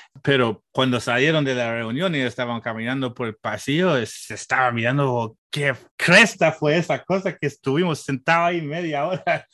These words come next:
No sé qué esta gente quiere, primero. Ah, no sé por qué nos están gritando, <laughs> segundo, que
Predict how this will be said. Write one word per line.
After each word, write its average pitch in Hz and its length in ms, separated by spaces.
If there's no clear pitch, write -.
No 131 180
sé 127 200
qué 127 220
esta 139 220
gente 143 280
quiere, 104 360
primero. 120 480
Ah, 123 200
no 135 240
sé 147 320
por 143 220
qué 160 140
nos 170 200
están 147 360
gritando, 135 560
<laughs> - 160
segundo, 185 600
que 151 260